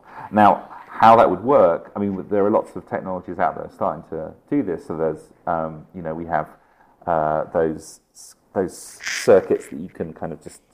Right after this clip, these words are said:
apply to your skin as, as transfers. You have, um,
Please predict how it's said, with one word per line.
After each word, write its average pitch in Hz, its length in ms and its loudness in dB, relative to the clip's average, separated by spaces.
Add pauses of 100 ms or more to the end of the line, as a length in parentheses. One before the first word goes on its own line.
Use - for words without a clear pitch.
(100)
apply 92 460 2
to - 140 -20
your 82 120 -10
skin 110 480 -2
as, 76 360 -10
as 87 180 -10
transfers. 95 840 -4 (320)
You 92 100 -16
have, 85 440 -6
um, 85 460 -8